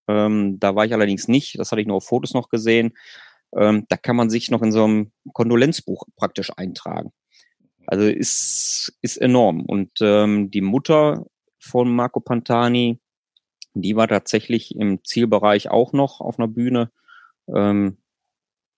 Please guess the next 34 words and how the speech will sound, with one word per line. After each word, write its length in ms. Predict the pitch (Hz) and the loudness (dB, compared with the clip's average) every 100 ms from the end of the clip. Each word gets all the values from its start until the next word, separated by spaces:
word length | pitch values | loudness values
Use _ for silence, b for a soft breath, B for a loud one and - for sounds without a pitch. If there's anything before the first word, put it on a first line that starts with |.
| - | -6
die 120 | 101 | -2
ist 140 | 95 - | -2 -2
da 60 | |
anscheinend 340 | - 98 101 98 | -6 -2 -2 0
immer 140 | 107 | 0
noch 100 | 101 | 0
sehr, 160 | 104 107 | 0 0
sehr 180 | 107 67 | 2 0
aktiv, 580 | - - 110 117 - _ _ _ _ _ - | -2 -4 -4 -4 -10 _ _ _ _ _ -6
ähm, 300 | 101 101 101 | -2 0 0
was 100 | 95 | -2
seine 220 | - 95 - | -2 -4 -2
Karriere 480 | 101 98 113 110 | -2 2 2 2
betrifft, 600 | 101 - - 104 - - 101 | 0 -2 0 0 0 -12 -6
um 100 | 95 | -4
zu 140 | - | -2
erzählen 580 | 98 - 104 104 104 101 | -2 0 2 4 4 2
aus 120 | 92 | 0
seiner 180 | 101 92 | 0 0
Jugend 400 | 98 110 104 95 | 2 0 0 -2
und, 160 | 101 101 | -2 -4
und, 100 | 90 | -4
und. 300 | 98 104 - B B B B - | -2 -2 -4 B B B B -6
Ähm, 320 | - 95 95 90 _ _ _ - | -2 0 0 -4 _ _ _ -2
also 180 | 104 104 | 0 0
ist 140 | - | 0
unheimlich. 640 | 123 110 95 98 85 - - | -2 0 0 -2 -4 -8 -4
Könnte 180 | 120 | 0
man 80 | 113 | 0
sich 100 | 107 | 0
hier 120 | 127 | 0
gar 100 | 113 | 2
nicht 100 | 107 | 0
vorstellen. 520 | - 107 - 90 85 | 0 -2 -2 -6 -8